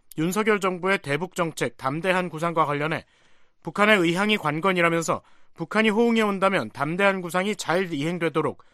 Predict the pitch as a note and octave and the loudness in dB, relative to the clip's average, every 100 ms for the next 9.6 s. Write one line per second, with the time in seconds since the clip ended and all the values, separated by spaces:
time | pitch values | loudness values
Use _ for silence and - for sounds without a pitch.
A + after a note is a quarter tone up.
0 | _ - D#3+ - G3 - - D#3 F3 D#3+ | _ -4 -4 0 -2 0 -10 0 0 0
1 | C3 G3 G3+ G3 F3 D#3+ C#3+ C3+ B2+ C3+ | -4 -4 -4 -6 -8 -6 -6 -4 -4 -6
2 | - A#2 G#2 - - - _ _ - - | -8 -10 -10 -18 -20 -20 _ _ -20 -20
3 | - - G3 G#3+ G3+ G#3+ D3+ F3+ G#3+ - | -20 -2 6 6 6 0 0 -2 -2 -2
4 | G#3 G3 G#3+ F3+ A3 A3+ F3 D#3 F#3 F3 | -4 0 0 -2 0 0 0 -4 0 2
5 | F3 E3 D#3+ D#3 - - _ _ - F3 | 2 0 -2 -4 -4 -20 _ _ 0 4
6 | G#3 - A3 F#3+ F3 F3+ C3 - F3+ G3 | 4 4 -4 -2 -2 -2 -4 -2 -2 -2
7 | F3+ G#3+ G3+ F3+ F3+ E3+ C3 - - - | -2 -2 -2 -2 2 2 2 -4 -20 -10
8 | - A3 G#3+ G3 G#3+ A3 G3+ G3 G3 G3+ | 2 4 4 2 -2 -4 -6 -4 -4 -4
9 | G#3 G3+ - F#3 D3 | -6 -8 -8 -4 -4